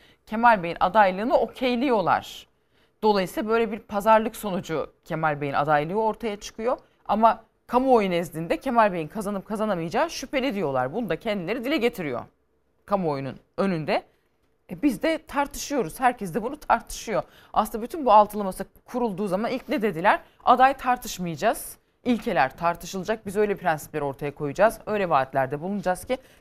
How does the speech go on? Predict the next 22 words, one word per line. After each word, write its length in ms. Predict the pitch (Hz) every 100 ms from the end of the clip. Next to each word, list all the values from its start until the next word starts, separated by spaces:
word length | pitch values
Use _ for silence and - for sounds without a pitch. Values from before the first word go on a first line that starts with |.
| -
kamuoyu 360 | 254 202 165
ikna 380 | 175 202 240 226
olacak 340 | 220 214 233 - _
ve 80 | 214
adayın 320 | 226 240 233
kim 180 | 214 247
olduğunun 280 | 190 175 185
hiçbir 280 | 220 - 262
önemi 240 | 214 214
olmayacak." 540 | 277 320 220 151 139 165
dediler. 340 | 160 190 440 - _
Ama 180 | 226 247
o 120 | 302
noktaya 420 | 311 262 240 226
bir 80 | 233
türlü 180 | - 254
gelinemiyor. 640 | 339 370 370 320 214 131 120 _ _
Sürekli 440 | - - 370 226 427
aday 280 | 370 320 311
konuşuluyor 460 | 202 170 160 147
ve 60 | 135
tartışılıyor. 640 | 143 127 - - - 120